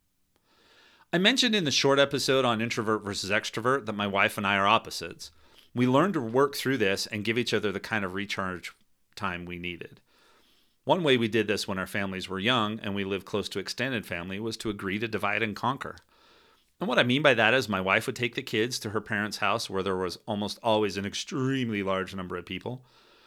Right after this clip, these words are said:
She got plenty of help with the kids, was able to be around all of her siblings and other family members, grandparents got to see the kids, and I would stay home and find other things to do. She recharged by being around family, and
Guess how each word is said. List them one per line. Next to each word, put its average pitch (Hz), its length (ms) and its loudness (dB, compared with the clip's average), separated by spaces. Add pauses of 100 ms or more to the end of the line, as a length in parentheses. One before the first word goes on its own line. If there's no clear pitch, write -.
(140)
She - 200 0
got 113 220 4
plenty 107 260 0
of 101 80 -2
help 98 180 -2
with 95 80 -8
the - 80 -10
kids, 156 540 2
was 98 160 -2
able 98 180 2
to 95 100 -4
be 98 140 -2
around 95 260 -2
all 92 140 0
of 90 80 -4
her 90 100 -6
siblings 120 520 -2
and 92 80 -4
other 87 160 -6
family 143 340 -2
members, 127 540 0 (580)
grandparents 113 560 0
got 113 220 0
to - 80 -4
see 113 180 -2
the 107 100 -2
kids, 110 480 0 (640)
and 160 100 2
I 180 80 6
would 185 160 -2
stay 156 200 2
home 165 440 0
and 107 160 -4
find 113 200 2
other 110 200 4
things 104 300 -6
to 95 100 -6
do. 80 240 -12 (540)
She 131 240 2
recharged 127 560 4
by 101 120 0
being 104 220 0
around 101 280 0
family, 139 580 -2
and 92 120 -12